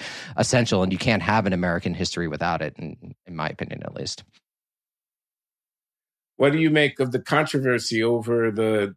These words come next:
Speaker 2: uh, A P course, uh, in Afro-, African American studies? I guess it's studies, not history.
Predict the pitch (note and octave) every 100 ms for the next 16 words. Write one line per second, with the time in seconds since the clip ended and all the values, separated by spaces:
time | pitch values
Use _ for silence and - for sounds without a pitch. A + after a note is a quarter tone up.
0 | _ G2+ G#2 A#2+ B2 - C3+ A#2 - C3
1 | A#2 A2 - - - G#2+ G#2+ G#2 F2+ -
2 | A2 G#2+ G2+ A2+ G#2 G#2+ A2 - _ _
3 | - A2+ - _ A2+ G#2+ A2 A2 G#2+ -
4 | G2+ G2 G2 A2 - - C3+ B2+ F#2+ E2+
5 | F#2+ G#2 G2+ F#2 - - B2 F#2+ E2+ G2+
6 | G2 F#2+ G2+ - F2 F2+